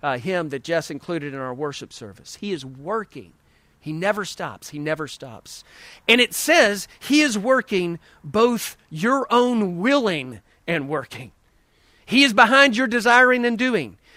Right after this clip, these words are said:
Every hint of repentance in your heart, every godly inclination, every good deed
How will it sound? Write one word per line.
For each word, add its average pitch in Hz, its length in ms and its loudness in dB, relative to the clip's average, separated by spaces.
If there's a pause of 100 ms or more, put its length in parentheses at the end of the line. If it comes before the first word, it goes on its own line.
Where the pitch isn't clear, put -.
(220)
Every 254 400 4
hint 240 260 -2
of 214 100 -4
repentance 208 520 -6
in 185 80 -6
your 175 140 -4
heart, 151 280 0 (320)
every 214 260 4
godly 190 460 0
inclination, 147 680 -8 (260)
every 214 380 -2
good 170 380 -6
deed 139 380 -6